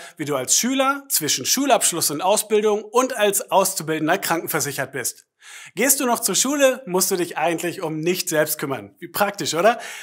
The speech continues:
Deine Versicherungen laufen nämlich alle über deine Eltern, also auch deine Krankenversicherung.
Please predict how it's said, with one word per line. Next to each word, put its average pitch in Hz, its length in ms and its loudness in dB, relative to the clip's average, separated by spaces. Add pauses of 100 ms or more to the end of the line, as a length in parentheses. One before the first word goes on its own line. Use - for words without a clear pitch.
(140)
Deine 190 200 2
Versicherungen 214 600 4
laufen 190 260 6
nämlich 170 380 -4
alle 185 180 2
über 165 220 0
deine 156 260 2
Eltern, 139 520 -4
also 160 260 -2
auch - 240 2
deine 196 240 6
Krankenversicherung. 139 960 -4